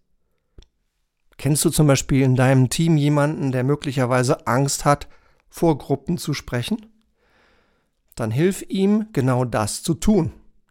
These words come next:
Vor Gruppen sprechen. Gut vorbereiten, vorher üben, üben und nochmal üben und dann raus. Reden,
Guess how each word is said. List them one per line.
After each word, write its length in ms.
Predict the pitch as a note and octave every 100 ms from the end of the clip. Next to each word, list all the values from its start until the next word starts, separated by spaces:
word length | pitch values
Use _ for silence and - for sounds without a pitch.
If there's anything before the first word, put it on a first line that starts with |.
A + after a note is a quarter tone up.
| _ _
Vor 260 | - E3+ C3
Gruppen 480 | A#2+ B2 D#3 E3+ -
sprechen. 460 | - B2 G#2 G2 - _ _ _ _ _ _ _ _ _ _ -
Gut 240 | D3+ D#3
vorbereiten, 760 | - E3+ F3+ F#3+ F3 F3 G3+ A#3 - _ _ _ _ _
vorher 480 | _ - D3 C#3+ C3+
üben, 600 | F3 F#3+ G#3 G#3+ - _ _ _ _ _ -
üben 420 | D#3+ F3+ G3+ - _ _ _
und 180 | D3+ C#3
nochmal 320 | D3+ D3 E3+
üben 320 | F3+ G3+ - _ _ _ _ _ _ _
und 180 | D#3+ D3
dann 120 | F3
raus. 400 | F3 G3 A2 - - _ _ _ _ _ _ _ _ _
Reden, 340 | D3 G#3+ B3+